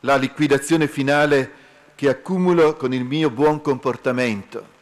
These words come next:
La vita eterna è già cominciata, è una vita diversa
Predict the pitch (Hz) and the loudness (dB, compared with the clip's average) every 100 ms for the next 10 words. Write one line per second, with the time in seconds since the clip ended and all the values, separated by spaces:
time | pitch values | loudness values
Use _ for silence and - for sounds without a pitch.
0 | _ _ _ _ _ _ _ 113 127 180 | _ _ _ _ _ _ _ -2 0 2
1 | 180 143 156 139 117 113 - - _ _ | 2 2 2 0 -2 -10 -12 -16 _ _
2 | _ 127 - 160 160 175 160 147 180 147 | _ -4 0 0 2 0 0 0 0 0
3 | - 113 - _ _ _ - 151 165 175 | -4 -12 -14 _ _ _ -2 0 2 2
4 | 185 156 143 170 160 113 - 117 | 0 -2 0 0 0 -4 -8 -10